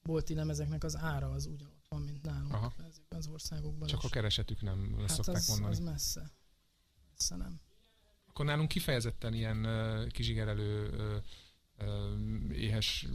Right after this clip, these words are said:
Speaker 2: módon zajlik ez az egész kiadósdi.
Speaker 1: Hát nem tudom, hogy más országokban ez mennyire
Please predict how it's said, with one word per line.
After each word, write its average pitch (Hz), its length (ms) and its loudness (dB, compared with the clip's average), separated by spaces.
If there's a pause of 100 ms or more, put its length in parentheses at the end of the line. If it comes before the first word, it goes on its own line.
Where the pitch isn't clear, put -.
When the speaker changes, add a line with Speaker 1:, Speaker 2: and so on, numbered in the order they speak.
Speaker 2:
módon 110 380 2
zajlik 104 380 0
ez 107 140 -2
az 101 100 -2
egész 101 360 -2
kiadósdi. 104 640 -2 (1300)
Speaker 1:
Hát - 100 0
nem 196 160 4
tudom, 160 220 2
hogy 151 100 2
más 147 260 2
országokban 160 560 2
ez 156 120 0
mennyire 160 460 2